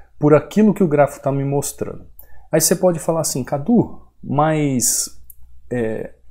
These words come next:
eu posso ver as regiões, eu posso entender as regiões, mas eu queria entender como eu posso operar, é, os gráficos de forma simples e correta.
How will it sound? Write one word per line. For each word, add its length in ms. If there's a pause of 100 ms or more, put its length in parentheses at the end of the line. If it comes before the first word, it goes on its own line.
(480)
eu 220
posso 460
ver 580
as 160
regiões, 680
eu 60
posso 280
entender 300
as 100
regiões, 380
mas 200
eu 80
queria 320
entender 540
como 500
eu 160
posso 480
operar, 680 (1120)
é, 160
os 220
gráficos 440
de 60
forma 400
simples 560
e 40
correta. 560